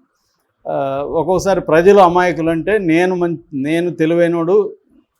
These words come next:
నువ్వు అమాయకురాలు. So, ఇలా ప్రజల్ని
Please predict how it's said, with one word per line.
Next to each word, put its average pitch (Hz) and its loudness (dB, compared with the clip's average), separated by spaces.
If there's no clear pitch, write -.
నువ్వు 175 -2
అమాయకురాలు. 127 -2
So, 202 2
ఇలా 190 4
ప్రజల్ని 190 2